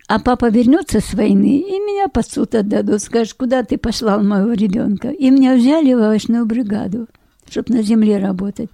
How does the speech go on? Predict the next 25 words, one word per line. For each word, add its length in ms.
И 80
я 140
четыре 420
года, 400
девочка 720
маленькая, 600
еще 320
одна 240
там 200
была, 240
Машенька, 560
нас 240
двое. 400
Тяпка 440
выше 420
нас. 300
Вот 180
с 40
дет-, 320
с 240
этого 360
детства 440
работала 600
до 520
сорок 540